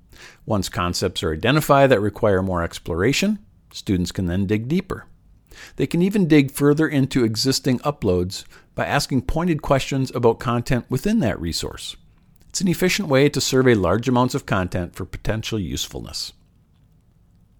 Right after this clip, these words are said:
Identifying blind spots. A I can be really helpful in assisting students with identifying blind spots in their thinking or research.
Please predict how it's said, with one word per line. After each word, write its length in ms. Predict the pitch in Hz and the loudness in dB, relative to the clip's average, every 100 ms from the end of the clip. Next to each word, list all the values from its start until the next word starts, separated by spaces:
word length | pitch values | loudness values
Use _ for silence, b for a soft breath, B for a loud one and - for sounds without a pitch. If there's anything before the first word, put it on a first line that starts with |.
| - | -10
Identifying 600 | 87 87 98 - 113 110 | -6 -4 -4 -2 -2 -2
blind 320 | 87 71 76 | -4 -4 -6
spots. 520 | - - - - - - _ _ _ _ _ b b b b _ | -8 -10 -12 -16 -16 -18 _ _ _ _ _ b b b b _
A 200 | 127 170 | -2 0
I 300 | 127 107 76 - | 0 -4 -6 -6
can 100 | 98 | -4
be 100 | 82 | -4
really 400 | 78 95 123 139 | -4 2 4 4
helpful 360 | 117 98 110 | 2 0 -2
in 80 | 98 | -2
assisting 460 | 85 - 113 - 110 | -2 -2 -2 -4 -4
students 400 | - 110 110 - | -4 -4 -4 -4
with 120 | 104 | -4
identifying 640 | 82 80 95 101 113 107 92 | -4 -4 -4 -4 -4 -4 -4
blind 360 | 85 80 101 | -4 -4 -4
spots 360 | - 92 85 - | -4 -4 -4 -4
in 80 | 87 | -6
their 100 | 69 | -6
thinking 520 | - 147 202 196 185 - - | -4 -2 -2 -4 -4 -12 -8
or 200 | 117 139 | -4 -2
research. 580 | 135 147 - - - | -2 -2 -6 -8 -16